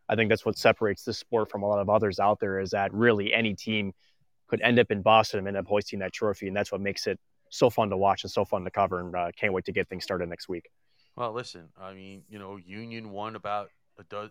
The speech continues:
Speaker 2: about ten years ago, right? That came out of nowhere. They were a good team that year, but, uh, R I T made the Frozen Four. As a
Speaker 1: Yes.
Speaker 2: four seed.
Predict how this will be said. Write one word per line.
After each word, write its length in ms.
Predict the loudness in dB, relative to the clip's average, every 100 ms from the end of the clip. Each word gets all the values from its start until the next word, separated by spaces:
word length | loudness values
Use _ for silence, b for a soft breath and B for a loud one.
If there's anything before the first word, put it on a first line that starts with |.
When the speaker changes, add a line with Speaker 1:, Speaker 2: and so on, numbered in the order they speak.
| -16
Speaker 2:
about 320 | -14 -14 -14
ten 260 | -14 -14 -12
years 240 | -14 -14
ago, 340 | -12 -10 -10 -10
right? 240 | -12 -12 -12
That 260 | -18 -18
came 240 | -18 -16 -14
out 140 | -16
of 80 | -16
nowhere. 260 | -16 -14 -12
They 120 | -12
were 140 | -14
a 40 | -18
good 220 | -20 -18
team 240 | -16 -14
that 180 | -16 -18
year, 220 | -18 -16
but, 200 | -14 -16 _ _ _ _ _ _ _
uh, 260 | -10 -10 -10 -8
R 200 | -6 -6
I 120 | -8
T 500 | -14 -16 -14 -14 -18 _ _ _ _ _ _ _ _ _
made 220 | -16 -14
the 60 | -14
Frozen 360 | -12 -12 -12 -16
Four. 280 | -12 -10 -10 _ _ _ _ _ _ _ _ _ _ _ _ _ _ _ _ _ _ -2
As 60 | -2
a 40 |
Speaker 1:
Yes. 200 | -2 -8
Speaker 2:
four 140 | -12
seed. 360 | -16 -20 -20 -20